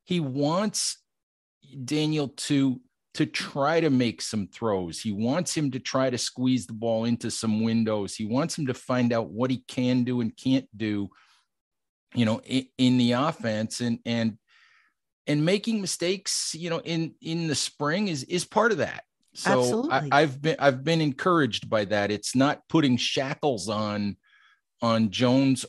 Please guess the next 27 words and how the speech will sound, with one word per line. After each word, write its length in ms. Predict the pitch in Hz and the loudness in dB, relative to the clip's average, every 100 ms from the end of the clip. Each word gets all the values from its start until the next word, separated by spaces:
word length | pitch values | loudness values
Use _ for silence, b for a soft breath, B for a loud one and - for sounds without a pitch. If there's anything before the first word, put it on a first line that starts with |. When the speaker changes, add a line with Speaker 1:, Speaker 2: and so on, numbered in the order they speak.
| - | -4
Speaker 1:
or 240 | 143 196 | 0 2
the 200 | 185 127 | 2 0
other 180 | 113 104 | 0 -2
players. 680 | - - 104 101 101 101 - - | -6 -4 -2 0 -2 -2 -8 -4
It's 340 | 117 110 - - b b - | -2 -2 -6 -10 b b -2
trying 240 | 143 139 | 2 2
to 60 | 110 | 0
take 380 | - 135 127 - | 0 2 2 2
them 240 | 113 104 - | 2 2 0
off 440 | 107 107 92 - 98 | 2 2 2 -4 -6
and 200 | 90 82 | -6 -4
just 260 | 110 - | -6 -6
letting 420 | 98 107 113 107 | 0 2 4 2
them 240 | 104 92 80 | 2 0 -2
be 200 | 101 98 | -2 -2
football 580 | - - 107 - 87 73 | -4 -6 -8 -4 -6 -6
players. 600 | - 80 73 - - - _ - | -6 -6 -8 -14 -18 -18 _ -2
Speaker 2:
Absolutely. 520 | 214 214 - 311 311 | -2 0 0 0 2
And 140 | 254 233 | 2 2
that's 220 | 254 - | 0 -2
what 160 | - | -8
you 60 | 269 | 2
need 200 | 294 285 | 2 4
to 80 | 262 | 2
do. 300 | 254 311 208 | 2 4 4
I 80 | 190 | 2
mean, 220 | 196 | -2